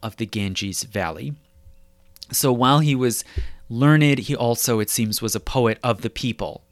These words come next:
and his work was immediately popular. And his poetry criticized hypocrisy and superficiality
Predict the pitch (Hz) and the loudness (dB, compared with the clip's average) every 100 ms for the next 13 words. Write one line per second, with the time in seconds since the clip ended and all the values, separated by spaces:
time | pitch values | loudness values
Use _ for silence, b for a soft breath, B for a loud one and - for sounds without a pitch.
0 | _ 113 120 110 117 113 117 113 110 110 | _ -6 -2 0 0 0 -2 -2 0 0
1 | 110 113 - 120 107 98 53 - _ - | -2 -6 -4 -2 -2 -4 -8 -12 _ -20
2 | B B B B - 135 131 - 175 170 | B B B B -4 -2 0 4 4 4
3 | 156 143 - 170 185 - 135 123 113 - | 0 -2 2 2 4 2 2 2 0 -4
4 | - - 127 - 147 147 175 185 117 113 | -2 0 0 0 -4 -2 -2 -2 -2 0
5 | - 135 131 - 117 - 104 95 101 113 | 0 -2 -6 -4 -4 -2 -2 -2 -4 -6
6 | 147 175 | -6 -10